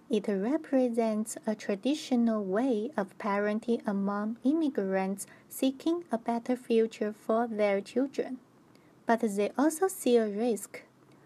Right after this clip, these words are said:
When children have no time to be social or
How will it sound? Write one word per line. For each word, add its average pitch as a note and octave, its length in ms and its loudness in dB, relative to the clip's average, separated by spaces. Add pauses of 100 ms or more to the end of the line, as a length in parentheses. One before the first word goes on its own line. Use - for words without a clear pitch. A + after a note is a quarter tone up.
(160)
When D4+ 360 2
children C4+ 520 2
have B3+ 320 -4
no A3 340 2
time A3+ 380 -2 (100)
to G#3+ 140 0
be G#3+ 200 -2
social A#3+ 640 -2 (280)
or G#3+ 100 0